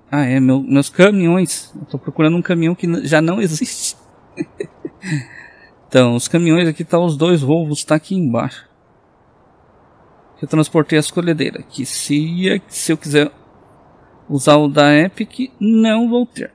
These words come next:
Então eu vou usar da Steam, é claro. Mas tá tudo ok.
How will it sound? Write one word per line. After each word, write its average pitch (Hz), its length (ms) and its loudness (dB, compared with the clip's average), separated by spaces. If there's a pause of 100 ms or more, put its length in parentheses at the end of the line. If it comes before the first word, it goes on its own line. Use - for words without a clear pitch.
(120)
Então 202 340 -6
eu 220 80 -4
vou 151 140 0
usar 147 240 0
da 185 120 -2
Steam, - 380 -4
é 113 60 -6
claro. - 320 -16 (3750)
Mas 220 280 0
tá 185 120 0
tudo 147 280 0
ok. 262 400 -2